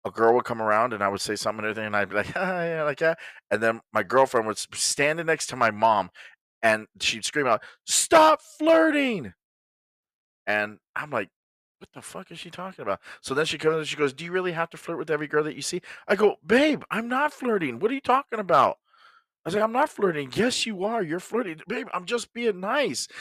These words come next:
So then I was like, I talked to my mom later. I said, "Mom," I was like, "Did you think I was flirting?" She goes, Honey,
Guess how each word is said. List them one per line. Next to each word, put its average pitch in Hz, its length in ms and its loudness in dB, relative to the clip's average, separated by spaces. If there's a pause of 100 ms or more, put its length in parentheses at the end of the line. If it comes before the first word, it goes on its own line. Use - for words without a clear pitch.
(120)
So - 160 0
then 220 220 2
I 202 60 -2
was 156 120 -2
like, 117 220 2 (240)
I 123 80 2
talked 131 260 4
to 127 60 -8
my 123 100 2
mom 120 260 0
later. 123 320 0
I 110 60 0
said, 107 180 -4
"Mom," 170 440 -4 (680)
I 185 40 -2
was 190 100 -2
like, 196 120 -2 (400)
"Did 262 200 -4
you 339 100 2
think 311 180 -4
I 254 80 0
was 226 140 -2
flirting?" 220 380 -2
She - 140 -12
goes, 101 160 -12
Honey, 98 380 -12